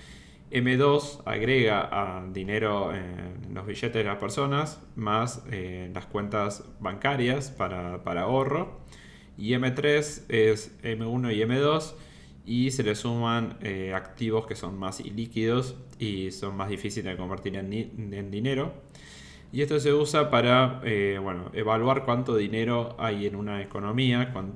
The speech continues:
cuál es el circulante de, de dinero. Y entonces uno lo puede ver en TradingView si busca, eh, W M dos N S, y este sería el M dos de Estados Unidos, ¿sí? De, del Federal Reserve.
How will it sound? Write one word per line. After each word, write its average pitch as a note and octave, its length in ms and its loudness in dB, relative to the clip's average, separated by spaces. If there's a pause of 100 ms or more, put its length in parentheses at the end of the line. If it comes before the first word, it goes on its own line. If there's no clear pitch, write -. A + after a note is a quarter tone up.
cuál G2+ 140 -2
es G2+ 80 -2
el - 120 -4
circulante G2 720 -4
de, F2+ 260 -2
de G2 120 -2
dinero. A#2 460 -2 (1120)
Y C3 80 0
entonces B2+ 480 2
uno A#2+ 180 2
lo A#2 140 2
puede A2 200 4
ver A#2 520 4 (220)
en G2 640 -6
TradingView C3 600 2 (380)
si A2 180 0
busca, A2+ 720 4
eh, - 160 -6
W G#2+ 600 4
M G#2+ 200 0
dos G#2 380 0
N A2+ 340 0
S, D3+ 340 -2 (560)
y A#2+ 240 4
este B2 180 2
sería A#2+ 640 2
el G2+ 160 -2
M A2+ 240 0
dos A#2 480 -2
de G2+ 140 -2
Estados G2+ 340 -4
Unidos, B2+ 440 0
¿sí? G#2 200 -4
De, F#2 240 -6 (320)
del F2+ 220 -8
Federal F#2+ 340 -2
Reserve. B2+ 380 -2